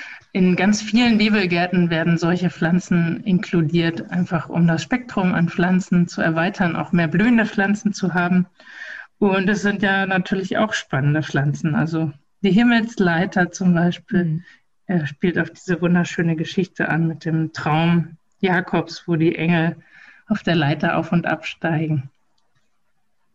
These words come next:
Speaker 2: Kannst du gerne noch mal ausführen. Ich hab die Himmelsleiter auch im Garten und, äh, bin erfreut, dass sie so gut wächst.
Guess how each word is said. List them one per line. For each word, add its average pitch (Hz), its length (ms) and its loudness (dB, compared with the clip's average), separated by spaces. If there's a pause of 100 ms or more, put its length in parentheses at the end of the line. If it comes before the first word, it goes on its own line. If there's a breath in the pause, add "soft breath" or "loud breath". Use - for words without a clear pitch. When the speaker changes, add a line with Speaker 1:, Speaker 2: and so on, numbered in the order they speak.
(360)
Speaker 2:
Kannst 220 180 -2
du 220 40 0
gerne 220 240 2
noch 240 140 4
mal 220 120 4
ausführen. 190 560 -4
Ich 196 120 -6
hab 208 140 -6
die 233 80 -6
Himmelsleiter 214 640 -2
auch 214 140 -6
im 208 140 0
Garten 180 440 -2
und, 202 300 0
äh, 185 120 -2
bin 208 200 -2
erfreut, 180 500 -2
dass 190 140 -6
sie 196 80 -8
so 190 100 -2
gut 185 240 -4
wächst. - 380 -10